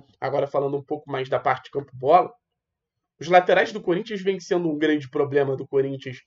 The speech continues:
ao longo da temporada. Na direita, o Mano vem até elogiando, mas é claro que o Fagner não é o mesmo de outras temporadas.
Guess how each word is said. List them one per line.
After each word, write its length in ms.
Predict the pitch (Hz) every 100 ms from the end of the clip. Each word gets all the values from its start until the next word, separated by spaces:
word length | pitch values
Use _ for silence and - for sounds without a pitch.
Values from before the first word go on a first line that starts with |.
| _ _ -
ao 120 | 156
longo 260 | 156 147
da 140 | 143 139
temporada. 560 | 147 156 147 131 135 _ _ -
Na 200 | 139 151
direita, 640 | 170 156 180 208 240 - _ _ _ _ _ _ _ -
o 100 | 180
Mano 280 | 170 175 160
vem 180 | 170
até 220 | 170 170 202
elogiando, 600 | 190 175 170 156 139 135 _ -
mas 260 | 156 156
é 100 | 156
claro 340 | - 165 240 -
que 80 | 160
o 60 |
Fagner 440 | - 151 147 143 143
não 180 | 151
é 60 | 151
o 80 | 143
mesmo 340 | 151 185 156 _
de 100 | 147
outras 420 | 156 175 151 151
temporadas. 600 | 156 143 143 135 156